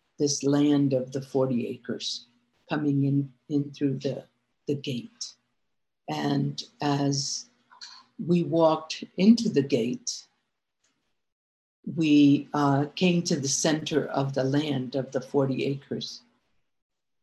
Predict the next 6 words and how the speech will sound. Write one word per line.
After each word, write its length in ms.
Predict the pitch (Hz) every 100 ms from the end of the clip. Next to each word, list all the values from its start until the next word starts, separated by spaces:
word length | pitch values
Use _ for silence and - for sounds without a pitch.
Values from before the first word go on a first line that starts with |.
| _ _ _ _ -
And 260 | 151 147 143
we 200 | 165 165
were 520 | 147 151 147 139 - _
at 200 | 160 147
the 60 | 143
center 840 | 135 180 180 180 170 143 139 -